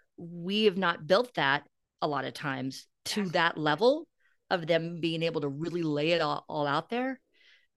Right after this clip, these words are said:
Speaker 1: with, within our, wi-, with the amount of times we see our kids and
Speaker 2: Yeah.
Speaker 1: in such a large group, and especially at an age, um, where I'm feeling that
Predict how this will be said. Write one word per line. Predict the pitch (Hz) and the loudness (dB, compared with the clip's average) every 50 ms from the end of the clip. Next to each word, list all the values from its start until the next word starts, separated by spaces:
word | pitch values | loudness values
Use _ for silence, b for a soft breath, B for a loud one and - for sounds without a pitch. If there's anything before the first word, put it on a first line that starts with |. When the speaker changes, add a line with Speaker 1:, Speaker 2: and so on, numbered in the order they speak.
| - | -16
Speaker 1:
with, | - 170 165 170 180 175 170 - _ _ _ _ _ - | -14 -10 -4 -2 -2 -2 -4 -6 _ _ _ _ _ -6
within | 180 175 170 - 180 175 170 | -6 -6 -4 -4 -6 -4 -2
our, | 160 160 151 151 160 | -4 -2 -2 -4 -6
wi-, | - 170 170 160 - - | -6 -6 -8 -8 -8 -12
with | 170 170 165 - - _ - 165 - | -12 -14 -14 -14 -20 _ -20 -16 -8
the | - 180 170 | -6 -6 -4
amount | 170 180 180 180 | -4 -4 -4 -4
of | 180 | -4
times | - 185 175 | -8 -10 -8
we | - 185 | -10 -12
see | - - 190 | -8 -8 -8
our | 185 | -8
kids | - - - 339 _ _ _ - 415 359 294 - 156 - B B B B B B - | -8 -10 -14 -14 _ _ _ -10 -8 -8 -8 -8 -12 -16 B B B B B B 0
and | 226 233 | 2 2
Speaker 2:
Yeah. | |
Speaker 1:
in | 240 233 | 2 2
such | 233 247 233 - | 0 -2 -4 -4
a | 247 | -4
large | 220 220 208 202 208 - | -2 -2 -2 -2 -4 -8
group, | - - 240 233 214 170 160 - _ _ - | -8 -4 -4 -2 -2 -2 -4 -8 _ _ -6
and | 214 214 | -6 -4
especially | 220 - - - 233 240 240 - 247 233 226 220 208 - | -4 -6 -2 -2 -2 -2 0 -2 0 0 0 0 0 -2
at | 175 185 185 | -2 -2 -2
an | 196 185 - | -4 -4 -2
age, | 170 170 151 143 143 151 202 254 285 285 - - - - - B B B B B B B B B B _ - | -2 0 0 0 -2 -2 -4 -6 -8 -10 -12 -14 -14 -14 -16 B B B B B B B B B B _ -2
um, | - 170 160 151 147 143 147 151 - _ _ _ - - | 2 4 4 4 4 2 0 -4 -6 _ _ _ -20 -16
where | - 170 165 170 151 151 151 151 147 - - - - | -10 -4 -2 0 2 4 2 2 2 0 -4 -8 -4
I'm | - - 151 185 214 226 214 | 0 0 2 2 2 0 0
feeling | - - 156 147 139 143 143 | -2 -2 -2 -2 -2 -2 -2
that | 151 135 139 139 - | -2 -2 -2 -4 -4